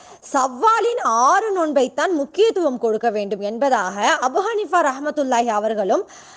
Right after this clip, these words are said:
ஹம்ப-, அஹ்மது ர-, அஹ்மது பின் ஹம்பல் ரஹ்மத்துல்லா அவங்களும் இப்படி வந்து மார்க்கத்தில் தீர்ப்பு வழங்கியிருக்கிறார்கள்.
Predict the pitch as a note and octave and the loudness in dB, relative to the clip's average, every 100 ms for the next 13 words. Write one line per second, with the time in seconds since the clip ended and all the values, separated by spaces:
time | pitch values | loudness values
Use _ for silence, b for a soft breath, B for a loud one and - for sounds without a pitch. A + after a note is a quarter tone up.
0 | B D#4 E4 F#4 C#4+ C4 D4+ G#4+ A#4+ F#4+ | B -2 0 0 2 0 -2 -2 0 0
1 | D4 C4 B3 A#3 G#3 B3 D#4+ G#4 G#4 D#4+ | 0 2 2 0 -2 -6 -2 -2 0 -2
2 | D4 - C4+ F4 A4+ F4 C#4 C4+ C#4 A#3+ | -4 -6 -6 -2 0 2 0 -4 -6 -4
3 | G3+ G#3 G3+ C4+ D#4 C#4+ - G4 D4+ C4 | -2 -2 -4 -6 -6 -8 -4 -2 -2 -2
4 | G4+ E4 A#3+ D4 C4+ F4 D#4+ D4+ C#4 B3 | -4 -4 -2 -2 -2 -2 -4 -6 -4 -4
5 | G#3+ F#3+ F3 - F#3 E3+ F#3 | -4 -6 -12 -12 -10 -10 -12